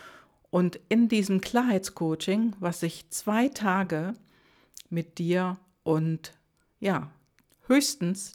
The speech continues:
drei weiteren Teilnehmern, äh, auf die Beine stelle, darum geht es einfach um deine Stärken und das Wichtigste, was du erreichen möchtest, welche Fähigkeiten du ausbauen möchtest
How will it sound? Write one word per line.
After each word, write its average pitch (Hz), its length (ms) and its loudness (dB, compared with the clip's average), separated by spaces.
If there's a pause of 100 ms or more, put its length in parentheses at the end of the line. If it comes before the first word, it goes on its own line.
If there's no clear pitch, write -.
drei 175 340 2
weiteren 170 500 -2
Teilnehmern, 190 920 2 (600)
äh, 165 280 -2
auf - 180 -8
die 165 100 -2
Beine 202 380 4
stelle, 160 500 -6 (460)
darum 185 760 -2
geht 160 340 -6
es 160 200 -6
einfach 156 540 -8
um 139 260 -10 (180)
deine 190 460 4
Stärken - 720 -10 (420)
und 165 260 -4
das 165 320 -4 (480)
Wichtigste, 185 680 0
was 160 320 -4
du 214 440 0
erreichen 147 600 -8
möchtest, 143 640 -10 (340)
welche 170 240 0
Fähigkeiten 175 920 -4
du 220 280 0
ausbauen 147 760 -8
möchtest 139 600 -8